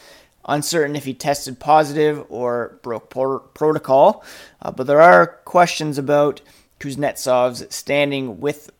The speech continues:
the Washington Capitals and if he'll be back next season, um, all of which kind of adds perhaps some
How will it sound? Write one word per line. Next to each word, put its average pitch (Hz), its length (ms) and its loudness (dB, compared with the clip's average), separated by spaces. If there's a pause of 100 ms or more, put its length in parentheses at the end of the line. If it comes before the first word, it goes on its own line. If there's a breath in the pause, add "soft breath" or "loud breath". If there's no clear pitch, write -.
the 127 80 -10
Washington 117 360 -4
Capitals 156 560 0
and 123 120 -12
if 110 100 -18
he'll 113 140 -12
be 110 100 -14
back 117 440 -6 (160)
next - 280 -10
season, 131 440 -8 (440 loud breath)
um, 113 600 -12
all 147 240 4
of 127 100 -10
which 135 340 -6
kind 139 240 -4
of 135 420 -6 (460)
adds 135 640 -2 (200)
perhaps 151 440 -4
some 180 280 0